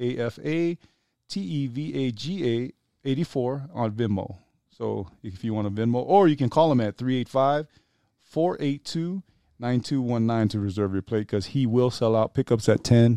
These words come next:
to three or until they sell out. So if you wanna pre-sell your, your stuff, hit him up. All right.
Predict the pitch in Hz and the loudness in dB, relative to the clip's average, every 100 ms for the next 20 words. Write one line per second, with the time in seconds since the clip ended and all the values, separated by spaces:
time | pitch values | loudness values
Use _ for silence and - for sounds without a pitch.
0 | - - 101 - 107 104 95 90 95 101 | 0 2 2 4 4 4 2 -2 -4 -4
1 | 101 - - - - - 110 98 - _ | -4 -6 -6 -8 -12 -8 -6 -6 -8 _
2 | _ _ _ 104 107 107 104 90 87 - | _ _ _ -10 -4 -2 -2 -4 -8 -6
3 | 120 - 117 107 101 95 92 _ _ _ | -6 -2 0 2 0 -2 -6 _ _ _
4 | _ _ - 101 95 - 120 131 - _ | _ _ -10 -8 -6 -2 -2 -2 -10 _
5 | _ _ _ _ _ - 107 101 131 165 | _ _ _ _ _ -10 -4 0 0 0
6 | - _ _ _ _ _ - _ _ 107 | -6 _ _ _ _ _ -20 _ _ -12
7 | 107 147 | -8 -8